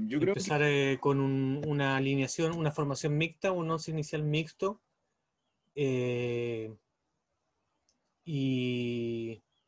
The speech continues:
Speaker 2: tratar de cerrar el partido rápido, aunque Crotone, un, lo más seguro que sea un equipo que no se va, no la vaya a poner fácil, que obviamente va a buscar protegerse mucho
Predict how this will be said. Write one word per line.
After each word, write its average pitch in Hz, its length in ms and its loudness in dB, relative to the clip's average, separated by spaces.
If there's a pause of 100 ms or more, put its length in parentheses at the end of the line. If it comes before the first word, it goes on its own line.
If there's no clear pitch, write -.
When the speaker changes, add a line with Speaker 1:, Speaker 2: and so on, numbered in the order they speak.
(160)
Speaker 2:
tratar 147 440 0
de 147 100 4
cerrar 143 340 -2
el 147 160 0
partido 139 540 0
rápido, 139 480 0
aunque 120 540 -4 (440)
Crotone, 139 640 0
un, 127 640 -2
lo 131 100 -4
más 127 160 -6
seguro 135 260 -2
que 127 100 -4
sea - 160 -6
un 131 140 0
equipo 123 420 -4
que 113 340 -6
no 117 340 -2
se 135 200 -6
va, 123 140 -6
no 135 180 -2
la 147 120 0
vaya 127 200 -2
a 120 40 -4
poner 123 360 -2
fácil, 139 600 -6 (640)
que 113 640 -4 (1300)
obviamente 139 520 2
va 135 80 2
a - 20 0
buscar 127 320 -2
protegerse 131 520 -4
mucho 143 460 -4